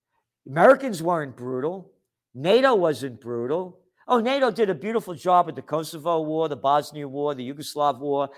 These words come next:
the Libyan War, the Afghan War, the Iraq War. They weren't brutal at all.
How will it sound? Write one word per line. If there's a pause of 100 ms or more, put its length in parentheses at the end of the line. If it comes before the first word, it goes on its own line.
(220)
the (160)
Libyan
War,
the
Afghan
War,
the
Iraq
War.
They
weren't
brutal
at
all.